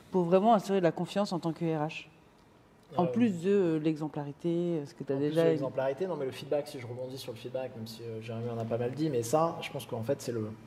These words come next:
Speaker 2: c'est la source numéro un, euh, principalement inexploitée dans les entreprises, euh, de gains immédiats, de développement pour les gens, en fait. C'est,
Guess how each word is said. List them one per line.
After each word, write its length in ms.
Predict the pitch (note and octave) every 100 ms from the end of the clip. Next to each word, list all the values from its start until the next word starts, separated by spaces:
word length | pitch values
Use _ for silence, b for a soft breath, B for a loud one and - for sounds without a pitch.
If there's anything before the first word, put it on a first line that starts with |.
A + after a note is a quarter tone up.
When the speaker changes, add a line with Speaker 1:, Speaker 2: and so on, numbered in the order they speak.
| B B B B - - - - - -
Speaker 2:
c'est 260 | - - B2
la 180 | B2+ B2+
source 340 | - E3 -
numéro 360 | C#3+ C#3 C3+ C#3+
un, 260 | D3+ D#3 B2
euh, 40 |
principalement 580 | A2 A#2+ A#2+ B2+ C3+ C3+
inexploitée 500 | B2+ A#2 C3 A#2+ D3
dans 100 | B2+
les 120 | A#2+
entreprises, 560 | A#2+ - A2+ D3+ C#3+ B2
euh, 300 | A2+ A2+ A2+
de 160 | A#2+ C3+
gains 220 | D3+ D3+
immédiats, 440 | C#3+ C#3 B2+ D3
de 120 | C#3+
développement 580 | B2+ B2 C3 A#2+ C#3+ D3 B B B B -
pour 80 | B2
les 100 | B2+
gens, 160 | C3+
en 40 | B2
fait. 160 | A#2+
C'est, 120 | A2+